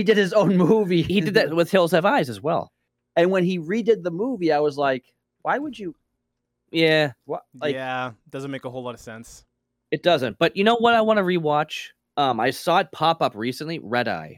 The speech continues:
Speaker 2: I remember really liking Red Eye.
Speaker 1: With Scarecrow?
Speaker 2: Yeah, Cillian
Speaker 3: Yeah,
Speaker 2: Murphy or
Speaker 3: Cillian
Speaker 2: Cillian Murphy
Speaker 3: Murphy.
Speaker 2: and,
Speaker 3: Yeah.
Speaker 2: and, uh, Rachel McAdams.
Speaker 1: It was a good movie.
Speaker 2: I, I really thought it was great. And,
Speaker 3: I,
Speaker 2: and it, I
Speaker 3: I
Speaker 2: mean,
Speaker 3: only
Speaker 2: the
Speaker 3: saw it
Speaker 2: story was
Speaker 3: once
Speaker 2: good.
Speaker 3: and I remember nothing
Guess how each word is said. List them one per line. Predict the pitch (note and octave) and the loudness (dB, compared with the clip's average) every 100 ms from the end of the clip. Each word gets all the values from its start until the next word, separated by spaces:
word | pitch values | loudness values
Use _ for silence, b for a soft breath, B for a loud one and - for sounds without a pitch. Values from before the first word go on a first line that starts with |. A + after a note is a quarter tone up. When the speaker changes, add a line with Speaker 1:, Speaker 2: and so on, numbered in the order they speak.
| - | -4
Speaker 2:
I | |
remember | C#3+ G3+ G3+ | -2 0 -2
really | C#3 D#3 D3 C3 | 0 0 2 2
liking | A2+ A2+ G#2+ F#2 | 0 -2 -4 -8
Red | G2 F2+ | -8 -8
Eye. | D#2+ D#2 - | -12 -16 -14
Speaker 1:
With | A#2+ | -14
Scarecrow? | - A#2+ B2 C#3+ C#3+ _ _ | -6 -6 -4 -6 -8 _ _
Speaker 2:
Yeah, | - F3+ - _ - | -4 -4 -4 _ -6
Cillian | F3 F3+ | -2 0
Speaker 3:
Yeah, | |
Speaker 2:
Murphy | E3+ E3 D3+ D#3 | 0 -2 -2 -6
or | G#2+ | -6
Speaker 3:
Cillian | C3 C#3 C#3+ | -4 -4 -4
Speaker 2:
Cillian | |
Murphy | C3+ C3+ | -4 -4
Speaker 3:
Murphy. | C3+ B2+ - | -4 -4 -4
Speaker 2:
and, | B2 A#2 | -4 -4
Speaker 3:
Yeah. | A2 | -4
Speaker 2:
and, | G#2+ A#2+ A2+ | -4 -4 -2
uh, | A2+ A2 A2 G#2+ | -2 -2 -2 -4
Rachel | G2 B2 B2 B2 | -4 -4 -4 -6
McAdams. | A#2 A#2+ A#2 A#2 A2+ A2 - | -4 0 0 0 -4 -6 -4
Speaker 1:
It | |
was | D3 | -4
a | C#3 | -2
good | F#3+ D#3 | 0 0
movie. | A#2+ B2+ G2 E2+ | 0 -6 -6 -4
Speaker 2:
I, | - A#3+ G4+ | 0 2 4
I | A#3 F4+ | 2 2
really | F#3+ G#3 G3 | 2 2 2
thought | E3 F#3 | 2 2
it | F3+ | 2
was | C3+ | -2
great. | - B2+ C4+ - - - | -4 0 0 0 -6 -8
And, | D#3 C3+ | -8 -4
Speaker 3:
I, | |
Speaker 2:
and | E3+ D#3+ - | -4 -4 -4
it, | D#3 | -2
I | |
Speaker 3:
I | D#3 | 0
Speaker 2:
mean, | F3+ | 0
Speaker 3:
only | G#3 | -2
Speaker 2:
the | D#3+ | 0
Speaker 3:
saw | G3 | 2
it | |
Speaker 2:
story | F3 G3+ C4+ | 4 4 4
was | A3 B2 | 2 0
Speaker 3:
once | C#3 | 0
Speaker 2:
good. | D3 | 0
Speaker 3:
and | |
I | B2 | 0
remember | A#2 B2 B2+ A#2+ G2+ | -6 -8 -8 -8 -12
nothing | G2+ A2 G#2 - F2+ F2 | -14 -12 -14 -16 -20 -20